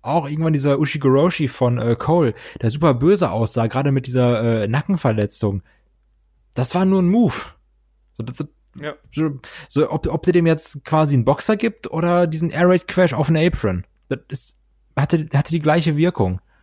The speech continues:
Speaker 1: Und das ist, da muss man aufpassen, finde ich. Dass es nicht irgendwann
Speaker 2: Ja.
Speaker 1: also, weil,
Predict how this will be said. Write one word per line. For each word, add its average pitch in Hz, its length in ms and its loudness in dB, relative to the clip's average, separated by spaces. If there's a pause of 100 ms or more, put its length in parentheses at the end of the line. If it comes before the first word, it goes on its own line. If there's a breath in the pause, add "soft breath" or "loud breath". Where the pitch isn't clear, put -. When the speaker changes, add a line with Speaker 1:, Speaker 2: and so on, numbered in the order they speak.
(680)
Speaker 1:
Und 127 240 0
das 151 180 0
ist, - 440 -8 (640)
da 139 200 2
muss 180 180 2
man 165 120 2
aufpassen, 143 680 0
finde 90 360 -2
ich. - 280 -6 (840)
Dass 117 140 0
es 131 100 -4
nicht 139 260 0
irgendwann 151 640 0
Speaker 2:
Ja. 160 240 -2 (340)
Speaker 1:
also, 127 240 2
weil, 127 160 4